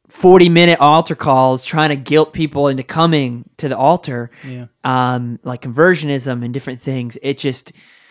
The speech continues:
Speaker 1: so in my mind, salvation was, and the gospel was, invite people to church, let the professional
Speaker 2: Mm.
Speaker 1: do what God has led him to do that service, 'cause God will, every Sunday, God will specifically tell him what to do.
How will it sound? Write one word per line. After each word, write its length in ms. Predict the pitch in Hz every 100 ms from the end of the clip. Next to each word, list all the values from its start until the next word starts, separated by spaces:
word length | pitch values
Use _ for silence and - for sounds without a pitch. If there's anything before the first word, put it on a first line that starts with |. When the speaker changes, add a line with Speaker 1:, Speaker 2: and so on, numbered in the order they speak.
| _ _ _ _ _
Speaker 1:
so 180 | - 151
in 60 | 143
my 200 | 151 190
mind, 300 | 170 151 143
salvation 840 | 160 139 147 160 - 147 139 127
was, 460 | 135 135 135 131 113
and 100 | 123
the 40 |
gospel 600 | 117 139 151 151 - 123 117
was, 500 | 127 123 120 - - _ _ -
invite 480 | 139 120 139 220 208
people 240 | 202 170
to 100 | 143
church, 720 | - - 226 170 160 - - _
let 280 | 139 156 160
the 60 | -
professional 920 | 151 127 - 208 - 175 151 131 127 _ _ _ _ _ _
Speaker 2:
Mm. 300 | 139 127 120 - _ _ -
Speaker 1:
do 240 | 202 220
what 220 | 196 147
God 280 | 156 160 190
has 180 | 202 165
led 180 | 160 170
him 140 | 185
to 40 | 180
do 200 | 170 160
that 260 | 143 175
service, 580 | - 220 208 147 135 -
'cause 180 | 156 127
God 340 | 143 143 160
will, 360 | 151 147 147 _
every 240 | 143 151 175
Sunday, 320 | - 202 165
God 260 | 147 156 147
will 120 | 147
specifically 720 | - 135 - 165 175 175 170
tell 240 | 180 160
him 180 | 156 139
what 120 | 143
to 60 | -
do. 380 | 160 165 127